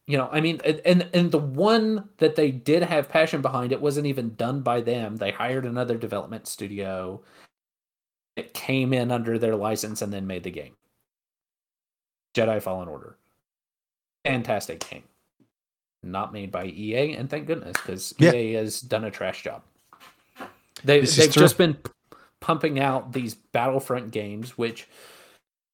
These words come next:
Speaker 1: have been done. Respawn. Thank you, Clear Knight. Yeah.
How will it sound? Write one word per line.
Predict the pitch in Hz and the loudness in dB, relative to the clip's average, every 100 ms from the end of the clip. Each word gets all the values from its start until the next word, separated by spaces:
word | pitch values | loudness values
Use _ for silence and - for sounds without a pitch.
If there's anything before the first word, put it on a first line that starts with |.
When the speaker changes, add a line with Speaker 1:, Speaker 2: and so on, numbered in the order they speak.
| _ _ _ _ _ _ _ _ _ - - - - - | _ _ _ _ _ _ _ _ _ -18 -16 -16 -20 -16
Speaker 1:
have | 113 - | -16 -8
been | 110 101 | -6 -4
done. | - - - _ _ - - | -8 -12 -20 _ _ -14 0
Respawn. | 135 - 92 80 _ | 2 2 -6 -8 _
Thank | - 110 | -12 -10
you, | - | -8
Clear | 117 98 | -8 -10
Knight. | - - _ | -14 -20 _
Yeah. | - | -18